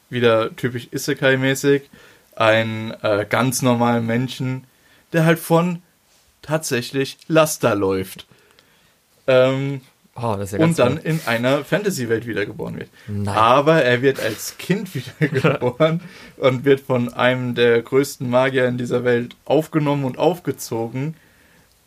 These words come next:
Speaker 1: Und ja, er sagt in der ersten Folge, er kann sich kaum noch an sein Leben davor erinnern. Wieso macht ihr das in Isekai? Haben wir nicht genug
Speaker 2: <laughs>
Speaker 1: Isekais? Jetzt mal ganz ehrlich.
Speaker 2: Es kann auch noch normale Fantasy
Speaker 1: Es
Speaker 2: geben, Leute.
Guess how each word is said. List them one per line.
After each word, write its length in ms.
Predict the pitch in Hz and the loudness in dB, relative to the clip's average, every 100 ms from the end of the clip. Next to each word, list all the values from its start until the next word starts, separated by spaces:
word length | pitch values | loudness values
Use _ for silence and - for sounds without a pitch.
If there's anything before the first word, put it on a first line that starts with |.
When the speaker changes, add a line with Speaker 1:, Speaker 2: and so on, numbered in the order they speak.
| _ | _
Speaker 1:
Und 560 | 135 127 131 131 127 - - _ _ _ _ _ _ _ _ _ | 4 4 2 -2 -6 -10 -20 _ _ _ _ _ _ _ _ _
ja, 360 | 139 165 123 107 _ _ _ _ _ - | 0 2 2 -2 _ _ _ _ _ -2
er 140 | 135 | 0
sagt 280 | 127 131 151 | 4 4 4
in 120 | 147 | 0
der 80 | 135 | 2
ersten 300 | 151 151 160 | 2 0 -4
Folge, 200 | 143 135 | -2 0
er 120 | 123 | 0
kann 200 | 120 143 | -2 -6
sich 160 | 131 123 | -8 -10
kaum 260 | - 143 156 | -6 -2 -2
noch 140 | 151 | -2
an 160 | 135 127 | -4 -2
sein 160 | 127 | -2
Leben 340 | 120 127 139 135 | 0 -2 -2 -2
davor 420 | 123 - 127 123 | -4 -4 -4 -2
erinnern. 380 | 117 117 143 - - _ | -2 -2 -6 -6 -18 _
Wieso 240 | 202 202 | -4 0
macht 240 | 196 202 196 | 2 2 4
ihr 80 | |
das 180 | 175 170 | 2 2
in 120 | 180 185 | -2 -2
Isekai? 540 | 180 151 143 120 98 _ 131 120 117 | -2 -4 -6 -10 -10 _ -4 -2 0
Haben 140 | 262 | 4
wir 100 | 254 | 4
nicht 180 | 247 - | 4 4
genug 260 | 170 165 | 6 6
Speaker 2:
<laughs> 80 | 160 | 4
Speaker 1:
Isekais? 500 | 160 165 160 151 131 | 4 4 6 4 4
Jetzt 160 | 160 175 | 2 4
mal 120 | 202 | 4
ganz 280 | 202 226 143 | 4 -2 0
ehrlich. 480 | 190 160 117 120 - - - _ | 2 4 2 -4 -8 -20 -20 _
Speaker 2:
Es 140 | 127 | -12
kann 180 | - 127 | -6 -6
auch 80 | 127 | -4
noch 120 | 147 | -4
normale 360 | 160 156 170 175 | -2 0 0 -2
Fantasy 400 | 165 131 120 131 | -4 -6 -6 -6
Speaker 1:
Es 60 | |
Speaker 2:
geben, 180 | 127 113 | -4 -2
Leute. 420 | 120 117 113 110 | 0 0 0 -4